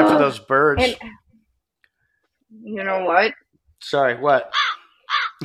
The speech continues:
Speaker 2: But Dexter,
Speaker 1: <laughs>
Speaker 2: Dexter, he does
Speaker 1: I'm
Speaker 2: hang out with me.
Speaker 1: <laughs>
Speaker 2: He, he hangs
Speaker 1: Go
Speaker 2: out
Speaker 1: on.
Speaker 2: with me during the day in here.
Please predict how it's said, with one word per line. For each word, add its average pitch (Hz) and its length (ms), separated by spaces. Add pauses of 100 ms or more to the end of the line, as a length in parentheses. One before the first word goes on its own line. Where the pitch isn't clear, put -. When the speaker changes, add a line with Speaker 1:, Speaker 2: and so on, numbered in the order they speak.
(100)
Speaker 2:
But 277 220
Dexter, 339 580
Speaker 1:
<laughs> - 40
Speaker 2:
Dexter, 320 760 (300)
he 339 180
does 349 300
Speaker 1:
I'm 262 180
Speaker 2:
hang 294 60
out 302 140
with - 1200 (380)
me. 294 80 (120)
Speaker 1:
<laughs> - 160
Speaker 2:
He, 427 260
he 403 280
hangs 359 300
Speaker 1:
Go 339 80
Speaker 2:
out 302 120
Speaker 1:
on. - 60
Speaker 2:
with 294 120
me 277 180
during 247 280
the 233 80
day 220 420
in 233 160
here. 240 340